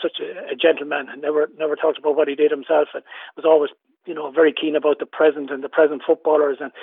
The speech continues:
you know, Dublin pushing on and winning more, and, um, you know, it, it was a shock. We didn't know he had been sick for a while, and, and, uh, you know, it, it, it, it's sad when you see a man like him going, you know, but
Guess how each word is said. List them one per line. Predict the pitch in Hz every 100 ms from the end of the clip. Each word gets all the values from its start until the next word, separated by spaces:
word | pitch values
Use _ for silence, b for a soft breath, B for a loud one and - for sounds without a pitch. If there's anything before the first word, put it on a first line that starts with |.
| B B
you | 143
know, | 143 139
Dublin | 165 143 139 135
pushing | 175 - 147
on | 147 147
and | 139
winning | 151 147 143
more, | 143 147 147
and, | 127 B B B -
um, | 143 135 135 135 143
you |
know, | 143 139 139
it, | -
it | - 160 180 247 160
was | 165 160
a | 143
shock. | 165 151 147
We |
didn't | 139 143
know | 143 127
he |
had | 135
been | 139 131
sick | 160 -
for | -
a | 151 135
while, | 147 139 135
and, | 139 139
and, | 135 131 127
uh, | 131 131 - B B B B _
you | 135
know, | - -
it, | 254 -
it, | 254 170 - - -
it, | - _
it's | - -
sad | 170 147 147
when | 139
you | 135
see | 151
a | 143
man | 147 139
like | 135 -
him | 143
going, | 139 143 143 139
you |
know, | 156
but | 151